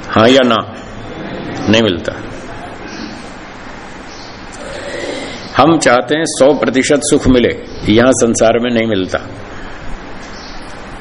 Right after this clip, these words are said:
हम चाहते हैं दुख बिल्कुल भी नहीं आए,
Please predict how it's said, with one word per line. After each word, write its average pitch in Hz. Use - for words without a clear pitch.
हम 143
चाहते 135
हैं 151
दुख 139
बिल्कुल 143
भी 147
नहीं 135
आए, 90